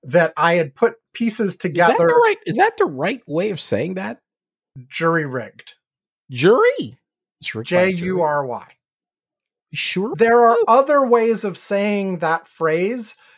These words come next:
Speaker 1: that involve offensive terms for various groups.
Speaker 2: No, no, no. I'm not, I'm not, I'm not even, I'm, no, I'm not going even that route. Ah, jeez. Um,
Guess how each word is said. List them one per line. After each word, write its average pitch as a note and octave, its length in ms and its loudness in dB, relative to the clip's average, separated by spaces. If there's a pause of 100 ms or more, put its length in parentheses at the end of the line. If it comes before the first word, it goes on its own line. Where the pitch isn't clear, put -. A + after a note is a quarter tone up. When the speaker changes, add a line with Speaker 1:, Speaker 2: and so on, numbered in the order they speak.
(120)
Speaker 1:
that F3+ 240 0
involve F3 840 2 (340)
offensive G3+ 640 -2
terms E3+ 460 -2
for D3 200 -6
various D3 520 -2
groups. D3 540 -6
Speaker 2:
No, B4+ 220 -2 (260)
no, F#4 60 -8
no. C#4 240 0
I'm A4 200 2
not, B4+ 240 2 (160)
I'm - 180 0
not, A#4 220 0 (140)
I'm G4 160 0
not G#4+ 200 2
even, C4+ 400 -10 (100)
I'm, A3+ 180 0
no, E4+ 220 0
I'm F3+ 140 2
not D#4 200 -2
going E3+ 460 -2
even D#3+ 300 -4
that A3+ 340 0
route. C3+ 400 -2 (100)
Ah, G#3 200 0
jeez. E3 600 -8
Um, E3 400 0